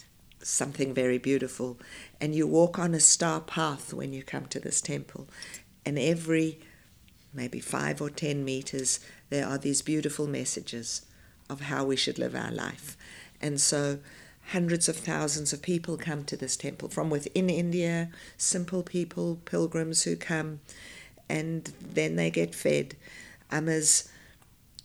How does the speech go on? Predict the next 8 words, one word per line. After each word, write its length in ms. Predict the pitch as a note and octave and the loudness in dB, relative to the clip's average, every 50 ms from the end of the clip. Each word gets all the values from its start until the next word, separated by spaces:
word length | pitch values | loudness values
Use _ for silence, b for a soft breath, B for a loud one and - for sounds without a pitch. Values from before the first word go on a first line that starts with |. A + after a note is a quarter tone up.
| - - - | -20 -12 -8
waste 640 | - C#3+ D3 E3 E3+ F#3+ - - - - - - - - | 0 4 8 8 10 10 10 8 8 8 4 -2 -2 -2
reduction, 800 | E3 D3+ D#3+ D#3+ D#3+ D3 C#3+ - - - - - C3 C3 C3+ - - | 2 4 4 4 6 4 2 2 2 2 2 2 0 -4 -8 -6 -4
Amma's 300 | D3+ D#3 D#3+ D#3 C#3+ - | -4 -2 0 2 2 4
deforestation, 1080 | - F3 E3+ E3+ - E3+ D#3+ D#3+ D#3+ D#3+ - - E3 D#3 D#3 D#3+ - - D3 C#3+ C#3+ | 4 4 4 4 2 4 4 4 6 4 4 4 4 2 0 0 -2 -2 -2 -2 -4
the 60 | D3 | -2
hospitals 640 | C#3+ D#3 F3+ F3 - - D#3+ D#3+ - D#3+ D3+ D3+ - | 0 4 6 6 6 4 2 0 0 0 0 2 2
that 220 | D#3+ D3 C#3 - | 0 0 0 0
this 220 | - D3 C#3+ - | -2 0 0 0